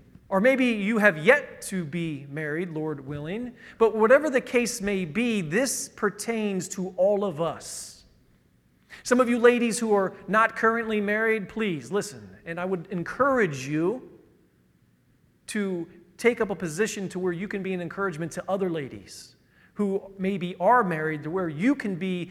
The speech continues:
an influence in their lives as you model some of this or encourage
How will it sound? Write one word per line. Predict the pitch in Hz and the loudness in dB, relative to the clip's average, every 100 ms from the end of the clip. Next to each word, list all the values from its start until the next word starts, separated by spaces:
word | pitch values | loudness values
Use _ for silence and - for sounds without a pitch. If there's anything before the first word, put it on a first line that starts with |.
| - 170 | -10 -8
an | |
influence | 185 202 220 220 208 185 170 | -2 0 0 -2 -2 -2 -4
in | 165 | -2
their | 208 220 | 0 2
lives | 190 156 151 143 | 0 0 -4 -6
as | 156 151 | -6 -4
you | 202 | -2
model | 180 190 190 175 156 - - | -2 0 0 0 -2 -8 -12
some | - 196 | -6 -2
of | 170 | 0
this | 190 - | -2 -2
or | 165 | -6
encourage | 156 - 208 202 190 143 | -6 -4 -2 0 -2 -6